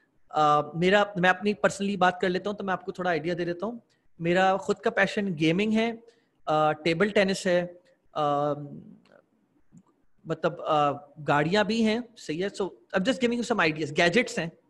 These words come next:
Gadgets मेरा personal favorite passion है, अ, be it any, मतलब, कोई भी लेटेस्ट, अ, gadgets निकल रहे हो, तो I'm always interested in them।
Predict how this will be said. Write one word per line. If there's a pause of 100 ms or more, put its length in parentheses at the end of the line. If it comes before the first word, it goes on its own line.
(280)
Gadgets
मेरा
personal
favorite
passion
है, (460)
अ,
be
it (100)
any,
मतलब,
कोई
भी
लेटेस्ट, (300)
अ, (300)
gadgets
निकल
रहे
हो,
तो
I'm (300)
always
interested
in
them।